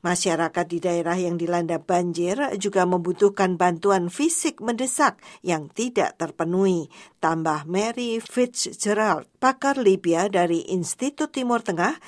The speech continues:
sebuah lembaga penelitian yang berpusat di Washington. Derna dan wilayah sekitarnya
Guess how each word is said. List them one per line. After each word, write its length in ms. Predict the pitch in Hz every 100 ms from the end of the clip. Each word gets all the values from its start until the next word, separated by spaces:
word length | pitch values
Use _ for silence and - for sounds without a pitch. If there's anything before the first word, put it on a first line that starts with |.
| -
sebuah 480 | - 180 180 175 170
lembaga 400 | 160 196 214 262
penelitian 800 | 262 214 208 202 196 180 170 165
yang 320 | - 170 151
berpusat 640 | 170 - 233 - 214 -
di 80 | -
Washington. 880 | 156 160 151 170 180 180 180 151 98 - -
Derna 480 | - 277 392 247 233
dan 320 | 302 262 247
wilayah 320 | 233 208 196 185
sekitarnya 880 | - 190 196 196 233 262 156 180